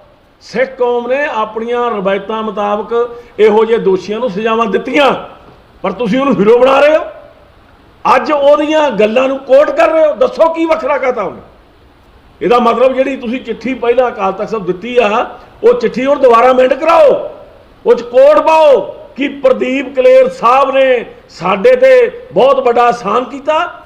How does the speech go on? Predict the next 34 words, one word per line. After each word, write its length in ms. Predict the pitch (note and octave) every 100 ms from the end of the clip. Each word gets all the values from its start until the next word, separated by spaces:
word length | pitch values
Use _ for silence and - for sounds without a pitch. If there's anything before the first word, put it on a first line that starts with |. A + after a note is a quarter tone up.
| _ _ _
ਸਾਡੇ 300 | F#3 G#3+ B3
ਤੇ 120 | B3+
ਕਿਰਪਾ 420 | B3+ B3+ C4 D#4
ਕੀਤੀ, 480 | D4+ D4+ E4 E4+ F4 - -
ਸਾਨੂੰ 380 | G3+ B3 D4 C#4+
ਇਹ 40 |
ਜਾਣਕਾਰੀ 520 | - B3 B3+ D4 D4+
ਦਿੱਤੀ 400 | D4+ B3+ F4 F4
ਤੇ, 600 | F4 - _ A#3+ B3+ C4
ਅਹ, 580 | A3+ - - F#3 G3+ G3+
ਕੀ 140 | G#3 A3+
ਨਾ 120 | B3
ਜਥੇਦਾਰ 340 | G3+ G#3 E3+
ਸਾਹਿਬ, 400 | F#3+ B3 D4+ D#4 - -
ਇਹ 100 | B3
ਹੋਰ 320 | G#3 F#3 B3+ C4+
ਗੱਲਾਂ 280 | C#4 C4+ C4+
'ਚ 80 |
ਜਮ੍ਹਾਂ 300 | B3+ A3 A3
ਕਰੋ। 200 | E3 A#2 - _ _ _ _ _ E3+
ਹੱਦ 160 | A#3+ D4+
ਹੋ 120 | C4+
ਗਈ 240 | F#3 D#3 A2+
ਆ, 80 | F2 - _ _ _ _ _ _ _ _
ਐਡੀ 260 | F#3+ F#3 C4
ਸ਼ਰਮਨਾਕ 480 | - F3+ F3 G3+ A3
ਗੱਲ 240 | A3+ A#3
ਆ। 100 | B3+ - - - _ _ - _ _ _ -
ਸ਼ਰਮਿੰਦੇ 540 | G#3+ A#3 B3 B3 B3+
ਆ 120 | C4+
ਅਸੀਂ 200 | B3 C4
ਇਸ 120 | B3+ G#3+
ਗੱਲ 160 | B3
ਤੇ 220 | A#3+ C4